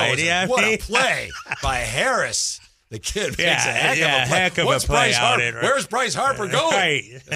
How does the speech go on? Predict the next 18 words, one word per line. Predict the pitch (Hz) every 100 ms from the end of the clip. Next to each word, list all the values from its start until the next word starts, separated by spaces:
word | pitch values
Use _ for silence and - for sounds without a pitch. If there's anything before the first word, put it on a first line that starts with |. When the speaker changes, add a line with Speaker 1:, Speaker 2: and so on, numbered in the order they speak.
| - - - -
Speaker 1:
Well, | 254 262
I, | 226 196
you | 170 214
know | 214 208
what? | 202 190 147
And | 165
that | 180 180
one | 180
hurt. | 139 156 123
And, | 120 123 -
you | - 143
know, | 139 139
if | 110
the | 107 110 117
Phillies | - 135 123 107
lose | 127 131 -
this | 98 90
series, | 107 92 92 95